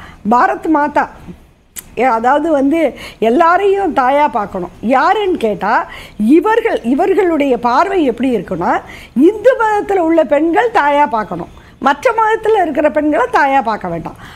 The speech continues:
அப்புறம் உள்ள போனீங்கன்னா, இந்து மதத்துக்குள்ள போனீங்கன்னா, அதுல யார் யார் தாய், யார் யார் வந்து தாய் இல்ல,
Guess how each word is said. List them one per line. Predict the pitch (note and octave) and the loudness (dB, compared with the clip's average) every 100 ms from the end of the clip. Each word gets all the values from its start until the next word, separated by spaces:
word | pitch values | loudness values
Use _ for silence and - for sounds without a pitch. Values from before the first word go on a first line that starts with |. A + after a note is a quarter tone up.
| - | -4
அப்புறம் | - - C5 D#4+ | -4 0 0 2
உள்ள | E4 A#4+ C#5 | 2 0 0
போனீங்கன்னா, | D#4 A#3+ G3+ F3 E3 G#3+ C4+ - - | 0 -2 -2 -4 -4 -2 -2 -4 -2
இந்து | C#4 F4+ A#4+ C#5 | 0 2 4 2
மதத்துக்குள்ள | C5 C5 A#4+ A4 A4 A4 D4+ | 4 0 0 0 2 2 2
போனீங்கன்னா, | C4 A#3+ F#3+ E3+ G3+ C4+ - - | 0 0 -4 -4 -2 -4 -6 -10
அதுல | - C4 F#4 C#5 C#5+ | -2 2 2 2 2
யார் | F#4 E4 A4+ | 2 2 2
யார் | G#4+ G4+ F#4+ | 2 2 0
தாய், | E4+ D#4+ D#4+ C#4+ - - - - A3 | 0 2 2 -2 -4 -16 -20 -8 0
யார் | E4 F#4+ A4 | 2 4 2
யார் | G4+ G4 F#4+ | 2 2 2
வந்து | D#4 D4+ G#4 | 0 0 0
தாய் | - D#4 E4 C#4+ | 2 2 2 2
இல்ல, | D4 D4 A3+ | 2 2 0